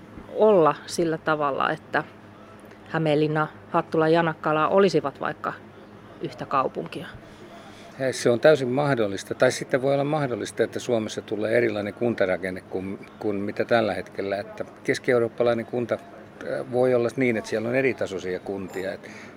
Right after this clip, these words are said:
Speaker 2: on ikään kuin sellaisia, joilla on kaikki palvelut hoidettava, ja sitten on sellaisia, joilla ei ole. Mut nythän meidän kuntalaki on semmoinen, että se velvoittaa kaikkia kuntia Helsingistä Utsjoelle niin ihan samalla tavalla. Ja siihen mä en usko, että se on mahdollista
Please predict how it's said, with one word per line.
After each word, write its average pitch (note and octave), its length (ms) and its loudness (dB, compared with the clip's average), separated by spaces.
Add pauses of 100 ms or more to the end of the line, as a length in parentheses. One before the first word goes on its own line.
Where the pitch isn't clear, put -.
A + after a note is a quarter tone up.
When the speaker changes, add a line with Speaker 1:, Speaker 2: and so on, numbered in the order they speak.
(120)
Speaker 2:
on A#2 220 -4
ikään A2 280 -4
kuin A2+ 140 -4
sellaisia, A2 400 -2
joilla G2+ 140 -2
on G2 60 -10
kaikki B2 280 2
palvelut G2 460 -2
hoidettava, G2+ 460 -4
ja G2 60 -2
sitten G2+ 280 -8
on F#2 60 -8
sellaisia, G2 380 -6
joilla G2 260 -2
ei G2+ 240 2
ole. F#2+ 180 -6 (580)
Mut F#2 120 -8
nythän A2 240 0
meidän A2+ 200 2
kuntalaki G#2+ 540 -2
on G#2+ 100 -4
semmoinen, A2 300 0
että G2+ 140 -8
se G#2+ 100 -8 (200)
velvoittaa A2 420 0
kaikkia B2 380 0
kuntia G#2+ 420 -2
Helsingistä G2+ 520 -2
Utsjoelle G2 480 0
niin G2 200 -6
ihan A#2+ 180 -2
samalla F#2+ 360 -4 (220)
tavalla. G2 380 -6 (500)
Ja A2 220 -4
siihen B2 320 2
mä G2+ 140 -2
en G2+ 100 -2
usko, - 240 -6
että - 120 -8
se G#2+ 140 2
on G2+ 80 -6
mahdollista G2+ 680 -6